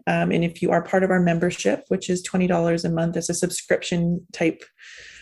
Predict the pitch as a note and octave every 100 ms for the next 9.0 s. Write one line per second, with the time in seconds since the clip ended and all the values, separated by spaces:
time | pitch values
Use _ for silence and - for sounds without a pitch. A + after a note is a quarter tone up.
0 | - - E3 E3 - G#3+ G3+ G3 G3+ -
1 | F3 E3 D#3+ D#3 D#3+ - E3 E3 - -
2 | E3 F3 F3+ E3+ E3 E3 E3 E3 D#3+ D#3+
3 | E3 D#3 D#3 D#3+ D#3 D#3+ D#3+ D#3+ E3+ E3+
4 | - D#3 E3 E3 C#3+ F3 F3 - F#3 F3+
5 | F3+ - - E3+ - E3 D#3+ D#3 E3 D#3+
6 | F#3+ - E3+ E3 E3+ E3 D#3+ D#3+ E3+ G3+
7 | G3 F#3+ F#3+ - - A3 A#3 G3 F#3 F3+
8 | F#3 E3+ E3+ E3+ E3 E3 F3 E3+ E3+ F3